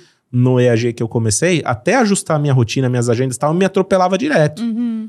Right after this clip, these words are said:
Speaker 1: Mas eu não desisti, eu fui ajustando. Agora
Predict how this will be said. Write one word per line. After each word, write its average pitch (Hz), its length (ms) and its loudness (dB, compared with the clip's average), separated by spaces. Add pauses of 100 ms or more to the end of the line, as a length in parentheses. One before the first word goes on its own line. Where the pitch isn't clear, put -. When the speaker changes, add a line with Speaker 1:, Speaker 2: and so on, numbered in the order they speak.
Speaker 1:
Mas 135 220 -2
eu 160 80 2
não 180 140 4
desisti, 185 560 0 (100)
eu 127 80 2
fui 131 260 0
ajustando. 156 560 0
Agora 131 480 0